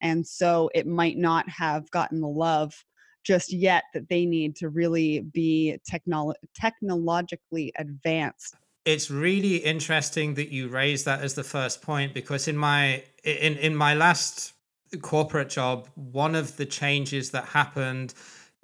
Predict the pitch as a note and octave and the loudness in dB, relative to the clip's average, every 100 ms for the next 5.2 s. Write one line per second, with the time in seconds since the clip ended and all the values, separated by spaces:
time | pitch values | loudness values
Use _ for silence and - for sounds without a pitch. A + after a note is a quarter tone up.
0 | - E3+ F3+ F#3+ G#3+ G#3 F3+ E3+ C#3+ - | -14 -8 -6 -4 -2 0 2 0 -2 -6
1 | - C#3+ D3 C3+ C#3 B2 - D#3+ D3+ C3 | -4 -2 -2 -2 -6 -6 -2 0 2 0
2 | B2+ B2 - C3 C#3+ C#3 C#3+ F3+ G3 D#3+ | 0 -2 -4 -6 -4 -4 -2 0 2 0
3 | - C#3+ D3 C#3 C3 A#2+ B2+ C3 C3+ C3 | -4 -6 -2 0 -2 -4 -4 -2 -2 -4
4 | B2+ - C3 B2+ B2+ B2 B2 - B2+ B2+ | -6 -4 -2 -2 -4 -4 -4 -4 -2 -2
5 | B2 A#2+ | -2 -4